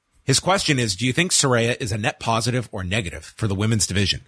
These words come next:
I was intrigued when she first arrived, but she quickly became the female Chris Jericho, draining the push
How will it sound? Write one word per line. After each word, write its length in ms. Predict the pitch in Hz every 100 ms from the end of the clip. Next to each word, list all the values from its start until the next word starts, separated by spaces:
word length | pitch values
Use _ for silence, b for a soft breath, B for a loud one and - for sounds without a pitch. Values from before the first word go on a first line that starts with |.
| B B
I 100 | 113
was 140 | 101
intrigued 340 | 113 143 180
when 120 | 151 135
she 120 | -
first 280 | - 151 127
arrived, 320 | 101 101 87
but 100 | 107
she 140 | -
quickly 340 | - 120 - 185
became 320 | 143 127 120
the 60 |
female 420 | - 127 135 139 131
Chris 240 | 131 135
Jericho, 440 | - 107 104 71
draining 420 | 80 110 123 175 156
the 80 |
push 360 | - - 143